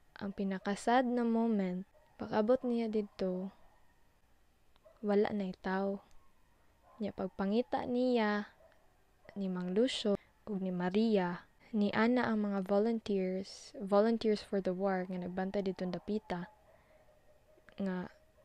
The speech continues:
there wasn't anybody living there anymore. And that's the end of the story.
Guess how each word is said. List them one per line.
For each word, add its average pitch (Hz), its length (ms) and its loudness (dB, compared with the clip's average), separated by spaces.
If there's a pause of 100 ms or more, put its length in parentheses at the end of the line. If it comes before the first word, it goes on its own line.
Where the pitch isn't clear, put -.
(260)
there 190 320 -2
wasn't 208 480 0
anybody 190 480 -2
living 185 480 -2
there 185 160 -2
anymore. 175 640 -6 (1800)
And 208 80 2
that's 233 240 2
the 233 160 0
end 214 240 -2
of 196 80 -4
the 196 160 -4
story. 196 480 -6